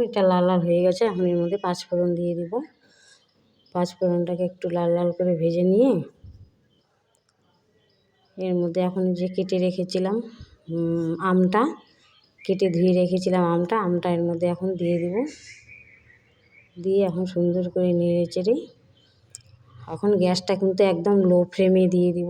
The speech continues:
লো ফ্লেমে দিয়ে সুন্দর করে এর মধ্যে স্বাদ মতো নুন দিয়ে দিলাম, আর পরিমাণ মতো হলুদও দিয়ে দিলাম। দিয়ে এটাকে এখন লো ফ্লেমে অনেকক্ষণ ধরে ভেজে নেব।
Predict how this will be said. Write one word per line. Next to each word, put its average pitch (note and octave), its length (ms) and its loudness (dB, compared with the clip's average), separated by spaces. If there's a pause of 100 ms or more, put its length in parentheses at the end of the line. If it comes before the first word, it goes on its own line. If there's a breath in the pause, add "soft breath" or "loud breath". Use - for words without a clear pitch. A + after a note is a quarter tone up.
লো F3+ 220 0
ফ্লেমে F3+ 380 0
দিয়ে F#3+ 240 2 (760 soft breath)
সুন্দর F#3 420 2
করে F#3 220 -2 (240)
এর F3 180 -2
মধ্যে F3 260 -2
স্বাদ F3 320 -2
মতো F3+ 280 -4 (260)
নুন F3+ 200 0 (100)
দিয়ে F#3 200 0
দিলাম, F#3+ 280 0 (180)
আর F3+ 200 0
পরিমাণ F3 420 0
মতো F3+ 240 -4
হলুদও E3+ 460 -2
দিয়ে F3+ 260 -2
দিলাম। F#3+ 220 -6 (600 loud breath)
দিয়ে F#3+ 220 0
এটাকে F3+ 280 -2
এখন F#3 260 -2 (100)
লো F3+ 200 4
ফ্লেমে F3+ 360 -2 (920 soft breath)
অনেকক্ষণ F#3+ 540 0
ধরে F3+ 240 2
ভেজে E3+ 320 0
নেব। F3+ 200 2